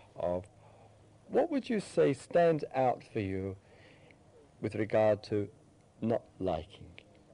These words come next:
not wanting, resisting, avoiding? What, what, what, what content, what, what emerges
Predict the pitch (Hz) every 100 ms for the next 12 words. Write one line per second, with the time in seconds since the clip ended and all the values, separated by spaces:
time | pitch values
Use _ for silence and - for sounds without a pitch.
0 | - - _ _ - 131 131 - 87 82
1 | - - - - _ _ _ - - 123
2 | 101 120 - - 87 85 85 85 - -
3 | - 107 98 104 95 90 85 - - -
4 | - - 170 226 196 285 247 262 - _
5 | _ _ _ _ _ - - - 381 285
6 | 254 233 - _ _ - - _ - -
7 | - - - 147 117 - 101 190 247 262
8 | - - _ - 269 - 196 180 170 156
9 | 131 127 117 101